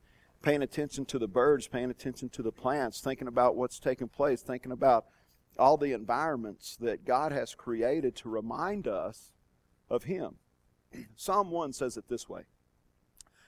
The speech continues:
"But we are without excuse," is what he says. Because of the trees, because of the, the living things that are around us, all of us should know and realize and recognize that there is a God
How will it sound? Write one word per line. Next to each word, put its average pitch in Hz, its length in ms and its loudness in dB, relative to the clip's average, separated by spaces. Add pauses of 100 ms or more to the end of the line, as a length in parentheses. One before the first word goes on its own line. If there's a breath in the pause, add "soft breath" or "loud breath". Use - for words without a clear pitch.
(180 soft breath)
"But 147 140 4
we 175 220 6
are 175 200 8
without 139 440 4
excuse," - 760 -8 (360)
is 107 140 -16
what 113 140 -4
he 98 60 -10
says. - 360 -14 (960)
Because 147 320 2
of 143 80 -4
the 139 80 -8
trees, 160 640 0
because 131 380 -4
of 113 100 -10
the, 120 160 0 (300 soft breath)
the 131 100 4
living 170 460 6
things 165 420 0
that 139 160 2
are 123 180 2 (140)
around 139 500 2
us, 117 280 0 (100)
all 196 340 10
of 156 140 4
us 147 200 6
should 165 360 -2
know 156 460 2 (1200)
and 131 280 -4
realize 147 520 6
and 127 120 -6
recognize 117 680 -2 (120)
that 123 220 0
there 117 200 0
is 117 160 -2
a 110 80 -4
God 107 320 -4